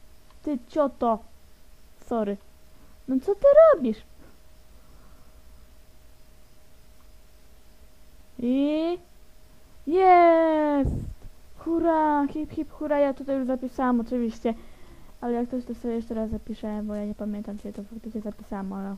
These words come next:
okej. No i tutaj jak kończę...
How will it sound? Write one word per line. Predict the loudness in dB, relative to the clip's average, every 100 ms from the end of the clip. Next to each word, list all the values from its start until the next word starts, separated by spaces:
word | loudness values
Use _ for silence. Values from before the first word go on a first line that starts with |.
| -12
okej. | -12 -12 -12 -18 -20 -20 -20 -20 -20 -20 -20 -20 -20 -20 -8
No | 0 0
i | 2
tutaj | 4 4
jak | 4
kończę... | 2 0 2 2 2